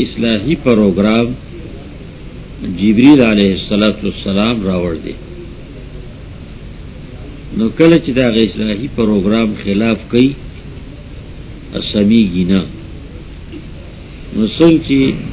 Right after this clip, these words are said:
پیغمبر بشر خفه کیږي او پریشانه کیږي،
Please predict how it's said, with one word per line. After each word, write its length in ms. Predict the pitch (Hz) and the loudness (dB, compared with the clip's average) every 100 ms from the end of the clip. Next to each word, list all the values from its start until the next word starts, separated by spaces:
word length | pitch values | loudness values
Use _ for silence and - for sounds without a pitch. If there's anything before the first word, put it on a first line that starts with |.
| - - - - - - - - - - - | -10 -12 -14 -14 -14 -16 -16 -16 -16 -16 -4
پیغمبر 580 | 113 110 113 110 107 135 143 104 | 0 2 4 4 6 6 4 4
بشر 320 | 110 - 147 156 - | 2 4 4 4 2
خفه 280 | 113 107 95 | 0 0 2
کیږي 380 | 123 135 127 156 - - - - - - - - - - | 6 4 4 -4 -6 -12 -16 -16 -16 -16 -16 -14 -10 -2
او 100 | 107 110 | -2 2
پریشانه 540 | 104 95 110 101 98 90 | 2 2 0 2 2 2
کیږي، 340 | 110 98 82 | 2 2 0